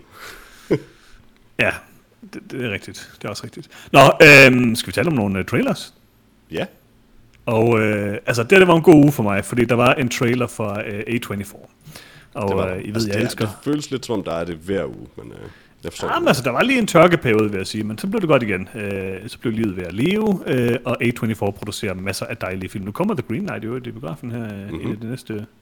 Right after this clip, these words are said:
Speaker 2: øh, uger.
Speaker 1: Gør den?
Speaker 2: Det bliver, det bliver godt. Det mener jeg.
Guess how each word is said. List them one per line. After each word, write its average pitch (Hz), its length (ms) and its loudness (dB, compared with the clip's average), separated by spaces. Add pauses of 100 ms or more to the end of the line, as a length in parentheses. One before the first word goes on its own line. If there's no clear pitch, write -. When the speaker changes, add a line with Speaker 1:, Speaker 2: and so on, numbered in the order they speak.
Speaker 2:
øh, 107 120 -12
uger. 143 160 -8 (520)
Speaker 1:
Gør - 100 -10
den? 135 100 -12
Speaker 2:
Det - 80 -18
bliver, 123 420 -12
det 64 80 -12
bliver - 140 -8
godt. - 200 -12 (240)
Det - 80 -12
mener 233 160 -8
jeg. 120 100 -8